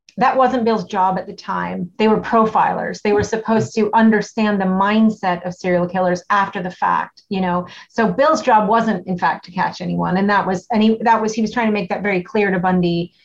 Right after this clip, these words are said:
himself. You know, he was like, "I'm not here to, you know,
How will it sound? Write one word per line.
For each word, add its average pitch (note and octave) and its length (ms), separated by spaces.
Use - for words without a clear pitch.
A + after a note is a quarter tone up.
himself. F3+ 640
You G3 80
know, F3 140
he F3+ 100
was E3+ 160
like, F3 160
"I'm G3 240
not A3 220
here G3+ 320
to, F3+ 180
you F#3+ 120
know, F3 120